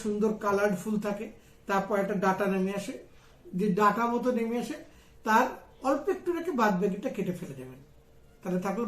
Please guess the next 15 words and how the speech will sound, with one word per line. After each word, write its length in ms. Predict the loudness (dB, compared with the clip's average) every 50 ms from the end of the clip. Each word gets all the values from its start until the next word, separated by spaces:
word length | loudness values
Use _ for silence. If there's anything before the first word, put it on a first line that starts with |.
| 0 0
বাকি 240 | 0 0 -2 -8 -10 -10 -8 -6
পালকটা 380 | -4 -2 -2 -2 -4 -6 -8 -10 -12
থাকলো। 260 | -12 -16 -18 -18 -18 -20 -20 -20 -20 -20 -20 -20 -20 -20 -20 -20 -20 -20 -20 -20 -20 -20 -20 -20 -20 -20 -20 -20 -20 -20 -20 -20 -20 -20 -20 -20 -20 -20 -20 -20 -20 -20 -12 -8
তো 60 | -8 -2 4 6 6
একটা 200 | 6 6 6 6 6 6 6 6
জলের 280 | 6 8 8 8 6 6
মধ্যে, 160 | 4 4 4 4 6 6
গঙ্গা 320 | 6 6 6 6 4 4 6 6
জলের 260 | 6 8 8 8 8 6
মধ্যে 180 | 4 6 6 4 6 6
ময়ূরের 320 | 6 8 8 8 8 6 6 0
পালকের 440 | 2 2 4 2 2 4 4 4 4 2 0
মাথাটা 320 | -4 -4 -6 -10 -8 -4 -4
রাখবেন, 260 | -2 -2 -2 -2 -4 -4 -8 -14 -20 -20 -20 -20 -8 0 0
আর 80 | 2